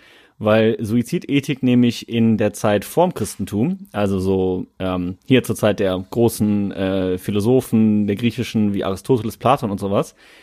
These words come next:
ziemlich offen diskutiert wurde und, ähm, dann durch das Christentum quasi komplett, ja, gar nicht mehr diskutiert wurde, weil das Leben ab dann sozusagen heilig war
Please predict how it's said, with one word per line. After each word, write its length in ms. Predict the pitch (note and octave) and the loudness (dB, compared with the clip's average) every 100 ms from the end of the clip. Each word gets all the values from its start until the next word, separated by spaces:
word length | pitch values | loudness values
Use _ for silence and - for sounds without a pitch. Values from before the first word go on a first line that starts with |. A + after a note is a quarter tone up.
| _ _ | _ _
ziemlich 320 | - G#3+ E3+ | 2 4 4
offen 180 | D#3 - | 0 0
diskutiert 460 | C#3 - B2 F3 F3 | -2 -4 -2 -2 0
wurde 340 | F#2+ F#2+ C#3 G3+ _ _ _ _ _ _ - | -2 0 -2 -4 _ _ _ _ _ _ 0
und, 560 | A2 A2+ A2 - - - | 4 4 4 0 -10 -2
ähm, 640 | G#2+ A2 A2 A2 A2 A2 - | 2 4 4 4 4 0 -4
dann 400 | A2+ A#2 B2+ D#3 | -4 0 2 2
durch 140 | C3+ | -2
das 120 | - - | -6 -4
Christentum 800 | F3+ - B2+ - B2 C3+ C3 | -4 -2 -10 0 2 2 0
quasi 400 | - A#2 A#2+ B2+ A#2 | -2 2 2 2 -2
komplett, 840 | - A#2 B2 C3 D#3 - - _ _ _ | -2 -4 2 2 0 -6 -16 _ _ _
ja, 300 | G#2+ G2 F2+ - _ _ | 0 0 -2 -12 _ _
gar 160 | C3+ D3+ | 2 4
nicht 140 | - | 2
mehr 60 | G#2 | -2
diskutiert 400 | - G#2 F#2+ F2+ | -6 -6 -6 -2
wurde, 220 | F2 F#2 G2+ | -2 -2 0
weil 100 | G2+ | 0
das 160 | G2+ | 0
Leben 220 | A2+ A2+ | 2 2
ab 120 | G2 - | 0 -2
dann 400 | G#2 G2+ F2 - | 0 0 -6 -10
sozusagen 420 | G2 G2 F#2+ F#2 | -10 -4 -4 -2
heilig 300 | A2 D3 E3 | 0 0 0
war 260 | D3 F3 | 0 0